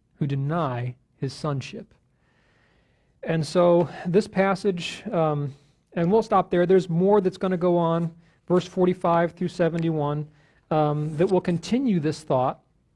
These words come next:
and expand upon it. So if you may have some questions or don't feel like you entirely grasp it yet,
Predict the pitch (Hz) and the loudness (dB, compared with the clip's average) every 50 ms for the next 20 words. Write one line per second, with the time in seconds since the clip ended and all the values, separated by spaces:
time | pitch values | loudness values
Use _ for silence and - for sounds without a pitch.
0 | _ _ _ _ _ _ _ _ _ _ _ _ _ - 170 156 160 160 - - | _ _ _ _ _ _ _ _ _ _ _ _ _ -2 -2 0 0 -2 -4 -8
1 | - _ - 208 226 277 285 240 185 - - - 143 135 131 156 - - - - | -14 _ -4 -4 -2 0 0 0 0 0 -2 -4 -6 -4 -4 -6 -6 -8 -2 0
2 | 170 165 165 - 180 175 208 226 196 185 208 190 180 - 190 170 - - 196 190 | 0 0 0 0 0 0 2 2 2 2 0 0 -2 -2 -6 -6 -2 0 0 0
3 | 196 196 - - 202 190 202 196 - - - - - 160 165 180 180 - - 190 | 0 0 -4 -6 -4 -4 -4 -6 -8 -12 -10 -2 0 2 2 2 0 0 0 2
4 | 190 185 185 - 185 170 165 151 - - 190 185 190 185 180 165 135 156 170 165 | 2 2 0 -2 -2 -2 -2 -2 -4 -2 -2 0 0 0 -2 -2 -2 -2 -2 -2
5 | 175 - - - 175 - 185 151 147 147 156 180 - - - | -2 -6 -8 -10 -10 -8 -4 0 2 4 4 2 0 -4 -20